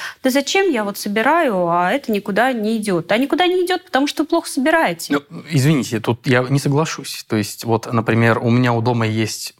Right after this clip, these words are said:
Speaker 2: уже есть раздельные контейнеры, но наблюдается вполне закономерная сто-, вещь.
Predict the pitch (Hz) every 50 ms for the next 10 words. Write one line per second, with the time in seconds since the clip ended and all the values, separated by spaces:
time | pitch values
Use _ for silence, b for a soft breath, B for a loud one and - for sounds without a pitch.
0 | _ - 117 120 131 113 127 107 101 98 104 113 107 - - 110 110 113 113 120
1 | 113 110 110 110 - - 117 117 185 214 262 247 175 127 117 110 - B B B
2 | B B - 123 135 175 190 170 139 - - 127 117 120 120 117 139 185 208 196
3 | - - - - - - 110 113 113 127 165 202 220 208 - - _ - - _
4 | - 127 117 - 135 127 139 190 202 196 180 - - - 160 165 151 - - -
5 | 135 127 160 143 -